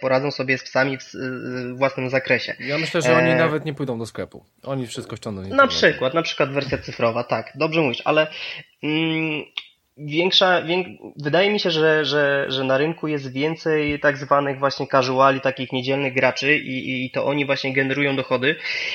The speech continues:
Speaker 1: e, kupując, kupując te gry, a skoro mają takie problemy przy zakupie gry, e, no to, to, to, to jest właśnie dziwne dla mnie, że ludzie, którzy mają komputery, mm,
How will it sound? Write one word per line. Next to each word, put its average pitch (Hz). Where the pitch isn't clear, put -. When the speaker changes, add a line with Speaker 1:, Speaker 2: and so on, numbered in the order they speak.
Speaker 1:
e, 135
kupując, 156
kupując 147
te 143
gry, 139
a 143
skoro 147
mają 143
takie 147
problemy 143
przy 147
zakupie 139
gry, 135
e, 147
no 165
to, 175
to, 170
to, 170
to 185
jest 180
właśnie 185
dziwne 147
dla 139
mnie, 156
że 147
ludzie, 170
którzy 160
mają 170
komputery, 151
mm, 147